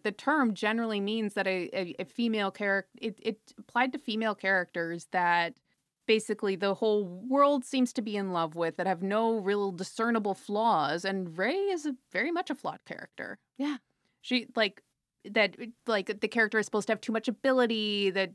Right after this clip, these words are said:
Speaker 1: too good at it, like,
Speaker 2: I'm
Speaker 1: no,
Speaker 2: gonna
Speaker 1: I'm
Speaker 2: pause you right
Speaker 1: sorry.
Speaker 2: there because we are, don't worry,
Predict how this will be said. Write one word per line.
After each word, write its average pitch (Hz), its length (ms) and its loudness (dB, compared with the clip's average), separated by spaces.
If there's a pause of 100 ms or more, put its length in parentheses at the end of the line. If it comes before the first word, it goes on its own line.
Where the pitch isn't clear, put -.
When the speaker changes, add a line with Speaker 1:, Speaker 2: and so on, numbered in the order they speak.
Speaker 1:
too 240 160 2
good 240 200 2
at 233 80 4
it, 226 160 -2
like, 214 200 0 (320)
Speaker 2:
I'm 269 80 2
Speaker 1:
no, 403 120 8
Speaker 2:
gonna 415 100 6
Speaker 1:
I'm 277 80 6
Speaker 2:
pause 277 180 4
you 294 60 2
right - 120 8
Speaker 1:
sorry. - 60 -2
Speaker 2:
there 226 280 2
because 226 340 0
we 233 220 0
are, 254 200 0 (200)
don't 254 240 2
worry, 220 420 -2